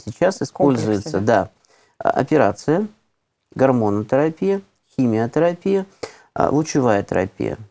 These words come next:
Speaker 1: в большинстве
Speaker 2: Мгм.
Speaker 1: случаев. А, либо их идет, э, сочетание, то есть каких-то методов лечения. Может быть,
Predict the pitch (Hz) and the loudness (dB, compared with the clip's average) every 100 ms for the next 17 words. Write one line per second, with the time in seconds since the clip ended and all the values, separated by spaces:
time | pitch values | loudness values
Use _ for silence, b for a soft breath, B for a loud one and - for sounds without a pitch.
0 | _ _ - 113 - 127 127 120 - 107 | _ _ -8 -6 -4 -4 -2 -2 -2 -2
1 | - 92 - - 110 110 156 180 175 - | -2 -8 -6 -2 0 2 2 2 0 2
2 | 127 180 139 120 139 147 - 107 - - | 0 0 -2 2 2 2 0 -4 -4 -10
3 | - 123 104 87 90 110 110 123 - 175 | -2 0 0 0 -4 -4 -2 -4 -4 -4
4 | - 117 120 117 113 - 117 - 101 90 | -2 0 0 -2 -6 -4 -6 -2 -2 0
5 | 110 160 190 190 160 147 135 - | 2 2 2 -2 -2 0 0 -2